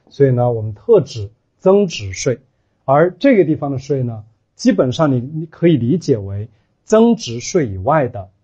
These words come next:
其他税，增值税以外的其他税啊，所以这就是其他税。所以有一年呢，就考了这么个题目，说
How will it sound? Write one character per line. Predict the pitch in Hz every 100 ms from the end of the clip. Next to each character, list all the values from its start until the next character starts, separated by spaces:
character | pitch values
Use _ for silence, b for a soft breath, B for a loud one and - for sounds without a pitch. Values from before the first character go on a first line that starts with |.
| _
其 | - - 104 98
他 | - 104
税， | 101 - 107 _ _ _ _ _ _ _ _ _
增 | 196 208
值 | 196 117
税 | 113 - 131
以 | 98
外 | 98 143 117
的 | 101
其 | 92 _ -
他 | 95 110
税 | 101 - 98 _
啊， | 104 _ _ _
所 | _
以 | 120
这 | 135 120
就 | 123
是 | 107 - 104 _ _ _
其 | - - 120 110 110 120 135 _ _ _ _ _ _
他 | - 117 117 113 117 _ _ _ _ _ _ _
税。 | - - 120 - - _ _ _ _ _ _ _ _ _ - _ _ _ _ _ _ _ _ _
所 | - 220
以 | 226
有 | 139
一 | 165 208
年 | 143 123
呢， | 135
就 | 135
考 | 131 -
了 | 104
这 | 101 151
么 | 120
个 | 117
题 | - 110
目， | 107 120
说 | - 156 165 -